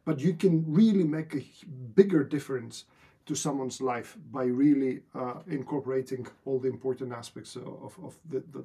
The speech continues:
of the new technology and what, what this, uh, what is, this technology is offering. So in, in principle, you know, it is, you need to engage. You cannot ignore what I mentioned before, the issues of status loss,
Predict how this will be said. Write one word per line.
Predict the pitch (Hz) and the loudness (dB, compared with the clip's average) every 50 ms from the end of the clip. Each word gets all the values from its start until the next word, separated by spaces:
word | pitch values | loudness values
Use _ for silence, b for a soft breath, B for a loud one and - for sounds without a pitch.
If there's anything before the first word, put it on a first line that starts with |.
| - | -14
of | 131 123 | -14 -10
the | 131 127 | -8 -8
new | 131 127 | -8 -8
technology | 123 - 131 - 123 120 127 120 - - 123 123 - | -8 -10 -12 -14 -12 -14 -12 -12 -10 -10 -10 -10 -8
and | - 120 117 | -10 -12 -12
what, | 117 120 113 - - - - | -12 -12 -14 -16 -20 -18 -16
what | - 135 139 _ - | -16 -16 -14 _ -14
this, | 123 110 - - - - - - | -14 -14 -14 -16 -18 -18 -16 -14
uh, | 131 | -14
what | 131 131 127 - - | -12 -12 -14 -14 -16
is, | 120 110 | -20 -14
this | 113 131 127 - - _ | -10 -10 -10 -10 -12 _
technology | - 131 120 123 123 123 110 110 | -16 -16 -12 -10 -10 -10 -10 -12
is | 117 120 | -12 -12
offering. | 151 156 156 - 131 - - - _ _ _ _ b b b b b b b b b b b b b b b b b b b b | -12 -12 -12 -12 -14 -14 -14 -18 _ _ _ _ b b b b b b b b b b b b b b b b b b b b
So | - - 156 151 165 - _ - | -4 -4 -4 -4 -4 -8 _ 0
in, | 165 170 - - | 2 2 2 2
in | 180 165 160 | 2 2 4
principle, | 165 208 262 247 - 196 - 208 208 226 220 - b b b b b b b b _ - | 4 2 2 2 -2 -4 -2 -2 -2 -2 -4 -8 b b b b b b b b _ -2
you | 185 | 0
know, | 165 160 143 - - - | 0 0 0 -2 -8 -8
it | - 156 180 | -8 -4 -2
is, | 185 180 165 156 - - - _ _ _ _ _ _ _ | 0 -2 -2 -2 -4 -10 -14 _ _ _ _ _ _ _
you | 208 170 156 165 | -2 4 4 6
need | 165 185 185 - | 6 6 4 4
to | 185 170 165 160 - 160 | 2 2 2 2 0 0
engage. | 151 151 139 143 151 147 131 127 - - - | 0 2 2 0 0 0 0 -2 -4 -6 -4
You | 151 151 | -4 -2
cannot | 147 - 165 160 185 240 254 - 233 | 2 4 4 4 4 2 2 0 0
ignore | 185 147 165 175 175 165 147 - - - - | 2 4 4 4 4 4 0 0 -6 -10 -4
what | - 151 151 156 | -2 -2 0 0
I | 147 | 0
mentioned | 143 147 147 147 - - 139 131 | 0 0 -2 -2 -4 -6 -6 -4
before, | 123 139 131 - 151 131 117 - b b b b b b b b b _ _ _ | -4 -4 -2 -2 -2 -2 -2 -4 b b b b b b b b b _ _ _
the | - - - _ - | -18 -18 -10 _ -2
issues | 190 196 - 202 185 165 - | 0 0 0 0 -2 0 -2
of | 151 143 - | -4 -4 -6
status | - - - 170 160 170 165 185 160 - | -10 -8 -2 0 0 0 0 -2 -2 -2
loss, | 147 143 147 180 214 220 - - - | -2 -2 -2 -2 -4 -6 -10 -16 -18